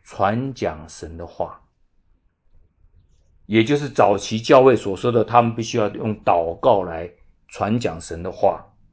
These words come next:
这是他们主要的工作。那神，我们祷告的根据也必须是这样子。我们是有一位中保，我们有一位救主。我们无-，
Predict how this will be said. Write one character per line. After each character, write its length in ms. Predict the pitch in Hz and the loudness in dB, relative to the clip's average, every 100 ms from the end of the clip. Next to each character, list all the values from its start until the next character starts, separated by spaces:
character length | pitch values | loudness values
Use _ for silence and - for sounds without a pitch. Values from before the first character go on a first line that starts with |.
| _ - | _ -6
这 140 | 143 | -4
是 100 | 127 | -2
他 120 | 131 | -2
们 120 | 117 113 | -2 -6
主 300 | 110 85 101 | -12 -8 2
要 220 | 135 98 | 2 2
的 100 | 95 | -4
工 380 | 87 101 104 104 | -8 -8 -8 -8
作。 320 | 107 - _ _ _ _ _ _ _ - | -8 -8 _ _ _ _ _ _ _ -2
那 260 | 117 127 117 | 6 8 6
神， 540 | - 107 120 135 143 | 2 -2 0 -2 -2
我 140 | 107 101 | 0 2
们 160 | 123 | 0
祷 240 | 127 90 98 | 0 0 4
告 180 | 127 | 2
的 80 | 113 | 2
根 220 | 110 117 | -2 -4
据 180 | 117 104 | -4 -8
也 120 | 90 | -12
必 260 | - - 135 | -10 -4 -4
须 180 | - 107 | -4 -8
是 160 | 98 | -8
这 160 | 90 104 | -8 -8
样 180 | 82 71 | -8 -12
子。 160 | _ _ _ _ _ _ _ _ _ _ _ | _ _ _ _ _ _ _ _ _ _ _
我 180 | - 101 | 2 2
们 160 | 98 110 | 2 -4
是 220 | 127 113 | -6 -6
有 260 | 92 82 92 | -6 -10 -6
一 120 | 113 | -4
位 180 | 110 95 | -2 -4
中 320 | 104 101 104 | -4 -6 -6
保， 280 | 71 - _ _ _ _ _ _ _ _ _ _ - | -10 -14 _ _ _ _ _ _ _ _ _ _ 2
我 140 | 104 | 4
们 160 | 107 123 | 6 2
有 160 | 104 | -2
一 120 | 101 104 | -4 -4
位 200 | 113 95 | -4 -6
救 240 | - 123 | -8 -8
主。 240 | 80 - _ _ _ _ _ _ _ _ _ _ _ _ _ _ _ _ _ _ _ _ _ - | -10 -18 _ _ _ _ _ _ _ _ _ _ _ _ _ _ _ _ _ _ _ _ _ 0
我 100 | 107 | 2
们 260 | 110 123 | 2 2
无-， 220 | 131 214 | 0 0